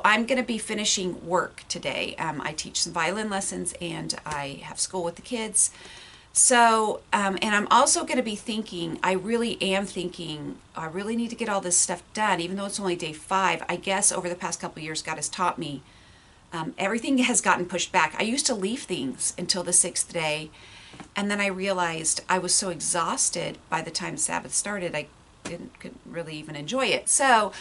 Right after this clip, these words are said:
I've pushed things back in the week. So I'm kind of like, okay, I wanna make sure everything's done before tomorrow, so I'm not trying to cram more into tomorrow.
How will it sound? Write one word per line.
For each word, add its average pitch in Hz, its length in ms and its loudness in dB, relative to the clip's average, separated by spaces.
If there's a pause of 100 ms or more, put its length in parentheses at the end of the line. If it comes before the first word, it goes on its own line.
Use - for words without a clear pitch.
(160)
I've - 240 -2
pushed - 300 2
things 175 340 -4
back - 360 -4
in 165 80 -8
the 147 80 -8
week. 143 320 -14 (1000)
So - 220 -4
I'm 233 80 -4
kind 262 240 -2
of 240 80 -6
like, 196 240 -2
okay, 226 300 -2
I - 20 -2
wanna 196 160 -2
make 196 180 -4
sure 214 180 -2
everything's 196 500 -4
done 185 200 0
before 165 300 -8
tomorrow, 165 420 -6
so 156 160 -2
I'm 165 80 -8
not 165 160 -8
trying 165 200 -8
to - 40 -10
cram 165 360 -8
more 151 200 -6
into 143 400 -10
tomorrow. 143 600 -6